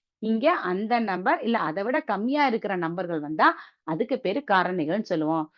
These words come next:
So, முக்கியமான கான்செப்ட், மடங்குகள் காரணிகளோட கான்செப்ட் தெரிஞ்சுக்கிருவோம். சரியாடாமா? சரி. So, இது வரைக்கும் குட்டி குட்டி புது விஷயங்கள் படிச்சோம். ஓகே, இப்ப நான் எதுக்கு டீச்சர் இந்த பிரைம் நம்பர்ஸ், இந்த நம்பர்ஸ் எல்லாம் படிக்கிறேன் அப்படின்னா, நம்மளோட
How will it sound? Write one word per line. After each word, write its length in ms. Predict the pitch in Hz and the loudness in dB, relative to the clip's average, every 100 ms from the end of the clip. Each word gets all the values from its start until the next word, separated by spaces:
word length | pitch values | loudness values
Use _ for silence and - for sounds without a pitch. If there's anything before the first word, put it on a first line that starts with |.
| _ | _
So, 160 | - 185 | -8 -6
முக்கியமான 600 | 165 208 202 208 269 320 | -2 0 4 8 8 8
கான்செப்ட், 440 | 233 208 196 175 | 6 4 2 0
மடங்குகள் 500 | 185 185 208 226 214 | 2 2 4 2 2
காரணிகளோட 640 | 208 190 190 180 170 190 339 - _ _ - | 2 2 2 -2 0 2 2 0 _ _ -2
கான்செப்ட் 420 | 190 185 202 180 | 0 0 -2 -2
தெரிஞ்சுக்கிருவோம். 560 | 165 160 156 156 156 175 - 233 | -2 -2 -2 -2 -2 -6 -2 2
சரியாடாமா? 420 | 233 240 247 392 _ _ _ | 4 6 6 4 _ _ _
சரி. 340 | - 156 - _ _ _ | 0 0 0 _ _ _
So, 120 | - 220 | 0 2
இது 200 | 226 220 | 4 2
வரைக்கும் 280 | 190 330 | 0 0
குட்டி 180 | 311 269 | -2 -2
குட்டி 180 | 240 220 | 0 0
புது 200 | 220 220 | 0 0
விஷயங்கள் 500 | 208 - 165 240 180 | -2 -2 -2 -2 -2
படிச்சோம். 280 | 151 170 - _ _ - | -4 -6 -8 _ _ 0
ஓகே, 320 | 247 214 - _ - | 2 2 0 _ -4
இப்ப 300 | 269 294 359 | -2 4 4
நான் 220 | 311 240 | 4 4
எதுக்கு 360 | 226 349 370 339 | 2 2 0 0
டீச்சர் 360 | 254 - 294 | 0 2 4
இந்த 220 | 277 220 214 | 4 2 0
பிரைம் 260 | 214 220 | 0 0
நம்பர்ஸ், 640 | 220 202 190 185 202 185 170 _ | 0 0 0 0 -2 -2 -4 _
இந்த 240 | - 226 247 | -4 0 2
நம்பர்ஸ் 340 | 220 185 180 | 0 -2 -2
எல்லாம் 260 | 180 170 - | 0 0 0
படிக்கிறேன் 500 | 165 180 180 165 156 - - | -2 -4 -4 -2 -2 -4 -6
அப்படின்னா, 640 | 156 175 170 156 156 202 240 - _ - | -4 -2 -2 0 2 4 2 -4 _ 0
நம்மளோட 520 | 240 247 254 240 233 | 4 4 4 4 2